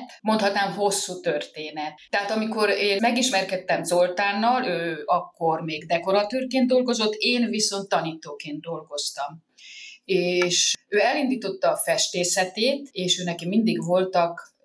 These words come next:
ilyen nagy ábrányai, hogy ő egyszer szeretne létrehozni egy művésztelepet. Nekem magamat kellett ebben az egészben helyre rakni, tehát, hogy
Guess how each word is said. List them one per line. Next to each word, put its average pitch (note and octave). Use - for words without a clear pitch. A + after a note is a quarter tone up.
ilyen D#3
nagy E3+
ábrányai, F#3
hogy F#3
ő E3+
egyszer E3
szeretne E3+
létrehozni E3
egy D#3
művésztelepet. D3+
Nekem A3+
magamat F3+
kellett E3+
ebben E3+
az E3+
egészben F#3
helyre E3+
rakni, E3+
tehát, E3+
hogy F3